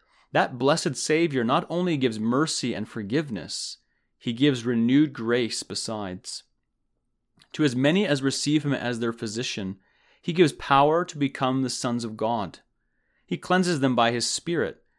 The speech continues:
when he washes them with his precious blood. Those whom he justifies, he also sanctifies. When he bestows an absolution, he also bestows a new heart.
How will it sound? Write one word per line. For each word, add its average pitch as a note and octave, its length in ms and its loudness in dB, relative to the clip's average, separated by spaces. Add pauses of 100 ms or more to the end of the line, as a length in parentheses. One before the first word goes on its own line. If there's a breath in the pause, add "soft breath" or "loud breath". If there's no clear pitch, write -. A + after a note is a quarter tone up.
(160)
when A2+ 120 -4
he A#2 80 0
washes A#2 520 2
them G2 200 -2
with G2 140 -8
his G#2+ 120 -8
precious - 480 -6
blood. G#2+ 480 -4 (680)
Those C3+ 360 6
whom D3 120 4
he C3+ 80 4
justifies, A#2 960 0 (220)
he - 180 -6
also A#2 380 -4
sanctifies. G#2+ 1000 -8 (680)
When B2 100 -2
he D3+ 80 6
bestows D3 600 4
an C3 100 0
absolution, B2+ 840 -2 (340)
he B2+ 160 -2
also A2+ 280 2
bestows A#2 540 -2
a A2 40 -4
new G2+ 160 -4
heart. - 580 -4